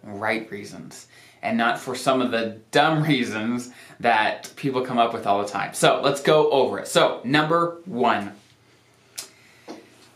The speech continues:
Number one, the number one dumb reason <laughs> for taking Social Security early is because delaying Social Security is a conspiracy by the government,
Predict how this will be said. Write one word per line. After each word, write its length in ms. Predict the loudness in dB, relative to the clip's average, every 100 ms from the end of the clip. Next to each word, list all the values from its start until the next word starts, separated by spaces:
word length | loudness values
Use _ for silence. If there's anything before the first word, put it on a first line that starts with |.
| _ -6
Number 380 | 2 4 6 4
one, 360 | 4 2 0
the 100 | 0
number 400 | 2 2 4 6
one 220 | 6 2
dumb 260 | 2 0 2
reason 460 | 2 0 -6 -4 -2
<laughs> 460 | -2 -4 -6 -6
for 160 | 2 2
taking 520 | 2 0 0 2 0
Social 200 | 2 0
Security 520 | 0 0 2 2 2
early 640 | 4 6 6 4 2 -2 -6 -18 -20 -16 -14 -14 _
is 200 | 2 2
because 540 | 2 -2 0 2 2 2
delaying 540 | 0 0 2 2 2
Social 200 | 0 -6
Security 460 | -6 -6 -4 0 0
is 120 | -2
a 40 |
conspiracy 800 | -6 -12 -8 0 2 2 -2 -4
by 220 | -2 0
the 80 | 0
government, 520 | 2 0 -2 -10 -8